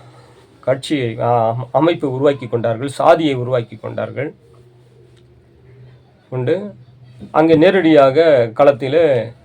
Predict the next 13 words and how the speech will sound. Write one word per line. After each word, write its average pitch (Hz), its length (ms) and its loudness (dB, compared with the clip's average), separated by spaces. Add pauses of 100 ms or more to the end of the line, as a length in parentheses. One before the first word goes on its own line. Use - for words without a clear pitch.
(540)
வடுகர்களா 160 460 4 (140)
தமிழர்களா 139 540 4
என்ற 120 220 -2 (1700)
நேரடி 160 360 4
களத்தில் 135 420 -2
அவர்கள் 113 300 -6
இறங்கினார்கள். 117 580 -4 (500)
ஆனாலும் 165 460 6
நேரடி 185 360 0
களத்தில் 156 400 0
அவர்களுக்கு 135 500 0
இறங்கி 160 380 2
தமிழர்களோடு 151 760 2